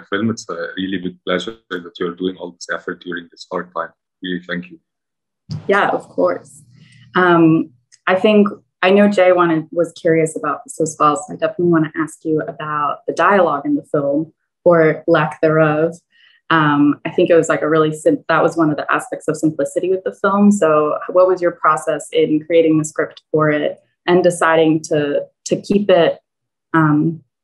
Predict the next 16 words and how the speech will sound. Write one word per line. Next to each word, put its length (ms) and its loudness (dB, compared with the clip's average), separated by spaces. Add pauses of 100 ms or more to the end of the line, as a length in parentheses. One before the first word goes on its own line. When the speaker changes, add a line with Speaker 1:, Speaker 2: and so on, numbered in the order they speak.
(280)
Speaker 2:
very 180 4
simple 320 0
with 100 2
the 80 -4
dialogue 480 -2
and 220 -2
have 160 -2
it 160 -4
be 80 0
more 220 0
about 260 -6
the, 340 -4 (220)
the 100 4
journey 440 0
and 140 -8
the, 220 -8